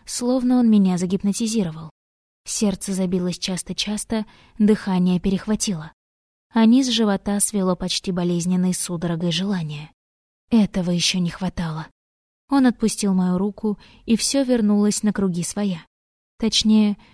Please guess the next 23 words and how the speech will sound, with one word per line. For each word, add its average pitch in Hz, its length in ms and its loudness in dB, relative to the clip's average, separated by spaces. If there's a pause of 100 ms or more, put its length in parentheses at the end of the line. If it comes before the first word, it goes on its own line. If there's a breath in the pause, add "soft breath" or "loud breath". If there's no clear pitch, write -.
вернулась 208 520 2
способность 196 640 -2
мыслить 196 380 0
здраво. 185 420 -4 (460)
А 220 100 4
вот 190 160 2
желание 190 520 2
наброситься 180 600 -2
на 185 120 0
де 185 80 0
Мортона 175 460 0
прямо 165 300 -4
в - 60 -12
холле, 202 420 -2 (300 loud breath)
невзирая 202 520 2
на 190 100 2
присутствие 196 560 -4
братца 190 500 -2 (160 loud breath)
и 233 80 2
околачивающегося 190 1120 -2
где-то 180 280 -4
поблизости 185 560 -4
дворецкого, 180 680 -4